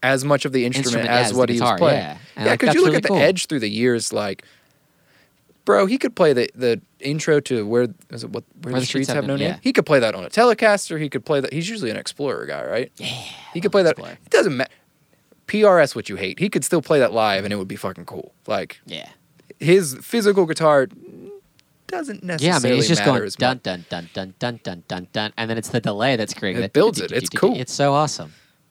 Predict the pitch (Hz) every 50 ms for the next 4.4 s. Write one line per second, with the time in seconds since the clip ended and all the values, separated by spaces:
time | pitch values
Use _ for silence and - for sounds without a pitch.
0 | - 440 - - _ _ _ - 127 113 104 - - _ _ _ _ _ _ _
1 | _ _ _ _ - - - - 226 214 208 208 202 - 196 202 202 170 147 -
2 | 120 - - 180 170 156 143 143 147 120 95 - - 80 76 - - - _ _
3 | - - - - 160 151 165 196 220 240 233 - _ _ - - _ _ _ _
4 | _ _ _ - - 359 247 143